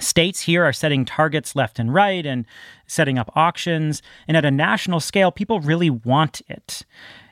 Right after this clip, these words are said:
And yet we simply have not been able to get any meaningful amounts of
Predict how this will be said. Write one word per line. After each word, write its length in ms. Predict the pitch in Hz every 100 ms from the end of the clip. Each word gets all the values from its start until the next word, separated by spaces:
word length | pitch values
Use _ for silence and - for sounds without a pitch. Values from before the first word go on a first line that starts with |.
| -
And 180 | 170 170
yet 240 | 196 196
we 140 | 190
simply 400 | 175 - 208 208
have 240 | 175 170 151
not 200 | 165 165
been 120 | 156
able 280 | 151 147 143
to 520 | - - 143 135 123
get 260 | 110 147 139
any 200 | 135 135
meaningful 400 | 127 131 127 123
amounts 280 | 123 120 123
of 300 | 110 -